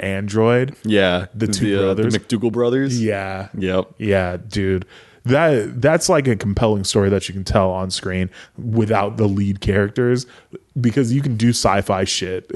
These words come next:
Speaker 1: We've seen a lot of sci-fi shit. It can work. Ba-, Battle Angel Alita works.
Speaker 2: Yeah.
Speaker 1: But we haven't seen, like, the good adventure sci-fi yet.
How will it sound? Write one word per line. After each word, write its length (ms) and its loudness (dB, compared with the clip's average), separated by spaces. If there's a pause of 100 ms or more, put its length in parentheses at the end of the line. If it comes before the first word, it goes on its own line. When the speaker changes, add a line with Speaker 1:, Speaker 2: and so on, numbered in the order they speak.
Speaker 1:
We've 300 0
seen 240 4
a 40 4
lot 200 2
of 80 -6
sci-fi 480 -4
shit. 280 -4 (220)
It 120 0
can 200 -4
work. 380 -2
Ba-, 400 -2
Battle 360 2
Angel 300 -2
Alita 560 -2 (300)
works. 680 -2 (120)
Speaker 2:
Yeah. 240 4
Speaker 1:
But 500 -2 (580)
we 220 2
haven't 420 0
seen, 500 -4
like, 320 -8 (1700)
the 160 0
good 260 2
adventure 460 -2
sci-fi 560 0
yet. 440 -6